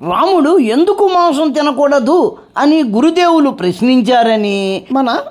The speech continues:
వనజక్కయ్య గారేమో రాముడు మాంసం తిన్నాడు అని నిర్ధారించారని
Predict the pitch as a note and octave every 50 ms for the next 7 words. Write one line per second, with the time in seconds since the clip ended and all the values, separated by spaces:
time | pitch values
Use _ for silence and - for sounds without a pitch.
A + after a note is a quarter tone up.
0 | - - G3 G#3 B3+ D4 C#4 E4 E4+ E4+ E4+ D#4+ C#4+ C4+ A#3+ A3+ F#3+ F#3 F#3 G#3
1 | C4+ E4+ D4 A3 G#3+ A#3+ C#4 D#4 D#4+ D#4 B3 A3 A3+ C4 A3+ C#4 D#4 C4 - -
2 | G#3+ A#3+ C4 D4 D4+ D4+ C#4+ D4+ D4+ C#4+ C#4 D4+ D#4+ C#4+ A3+ F#3+ F#3+ F3+ G3 C#4
3 | C#4 C4+ C4+ C4+ A#3 G3+ B3+ B3 A#3 A3+ A3 G#3 G#3 G3 F#3+ G3 F3+ F#3